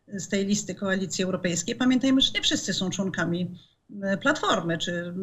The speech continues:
członkami partii w ogóle. Ja będę tam czwartą osobą, która jest bezpartyjna i mam nadzieję, że będziemy w dalszym ciągu konstruktywnie pracować. Zależy właśnie, jak się ta współpraca ułoży, ale, em, ale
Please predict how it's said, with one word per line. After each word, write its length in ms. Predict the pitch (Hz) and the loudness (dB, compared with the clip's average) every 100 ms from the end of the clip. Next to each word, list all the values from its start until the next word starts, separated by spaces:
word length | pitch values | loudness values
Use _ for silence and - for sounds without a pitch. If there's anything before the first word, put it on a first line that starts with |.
| 175 | -4
członkami 460 | 190 208 208 226 262 | 0 2 2 2 2
partii 360 | 339 311 202 | 2 0 -2
w 60 | 175 | 0
ogóle. 540 | 175 156 160 160 170 175 | 0 0 -2 -2 -4 -2
Ja 100 | 190 | 0
będę 220 | 208 202 | 2 2
tam 180 | 214 214 | 0 0
czwartą 460 | - 247 - 214 | 2 2 4 0
osobą, 360 | 190 - 190 220 | 0 -2 -2 -2
która 220 | 220 269 | 0 2
jest 120 | 294 | 2
bezpartyjna 840 | 311 302 214 - 180 165 165 214 - - - - | 0 -2 -2 -2 -2 -2 -2 -4 -6 -16 -18 -14
i 320 | 226 214 208 208 | -2 2 2 4
mam 160 | 208 | 6
nadzieję, 320 | 214 208 208 | 6 6 2
że 100 | 214 | 2
będziemy 320 | 208 214 214 208 | 4 4 4 2
w 60 | |
dalszym 340 | 208 202 - 202 | 2 0 0 0
ciągu 280 | 202 196 | -2 -2
konstruktywnie 840 | 208 208 - 202 - 196 190 214 214 - - _ - | 0 0 0 -4 0 0 4 4 2 -4 -18 _ -2
pracować. 640 | 294 294 277 175 165 - | 0 2 2 2 0 -4
Zależy 480 | 175 185 175 175 175 | -2 -2 -2 -2 -2
właśnie, 300 | 175 170 196 | -4 -4 -2
jak 140 | 185 - | -4 -2
się 100 | 208 | -2
ta 80 | |
współpraca 760 | 208 - 202 208 208 220 214 - - _ | -2 -2 2 2 2 0 -2 -4 -18 _
ułoży, 480 | - 226 208 165 175 | -2 2 4 2 2
ale, 300 | 202 202 202 202 - - _ _ _ _ _ 208 | 4 6 4 2 -8 -20 _ _ _ _ _ 2
em, 320 | 208 202 214 | 6 6 6
ale 200 | 233 233 | 2 0